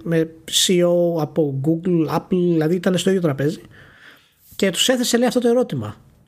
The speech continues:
ότι εάν οι πιο δυνατοί άνθρωποι στον κόσμο δεν μπορούν να κάνουν τίποτα, και μιλάμε για ανθρώπους όπου είναι στην ουσία πιο δυνατοί και από κυβερνήσεις ορισμένες φορές, οι εταιρείες τους,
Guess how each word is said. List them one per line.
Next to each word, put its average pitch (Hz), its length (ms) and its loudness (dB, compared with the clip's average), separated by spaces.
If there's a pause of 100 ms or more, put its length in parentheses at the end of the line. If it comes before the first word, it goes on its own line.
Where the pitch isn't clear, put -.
(140)
ότι 175 680 0 (300)
εάν 220 380 2
οι 202 120 -2 (160)
πιο - 380 0
δυνατοί 220 360 2
άνθρωποι 220 320 0
στον 160 200 0
κόσμο 135 440 -2 (720)
δεν 170 280 2
μπορούν 208 340 2
να 220 80 2
κάνουν 214 280 2
τίποτα, 147 540 -2 (120)
και 160 120 0
μιλάμε 185 260 4
για 202 100 2
ανθρώπους 190 460 -2
όπου 214 200 0
είναι 226 260 2 (300)
στην - 200 2
ουσία 196 180 2
πιο 226 100 2
δυνατοί 220 160 0
και 226 60 0
από 208 120 0
κυβερνήσεις 170 800 -2
ορισμένες 131 360 0
φορές, 135 400 -4 (600)
οι 156 100 2
εταιρείες 139 380 0
τους, - 300 -4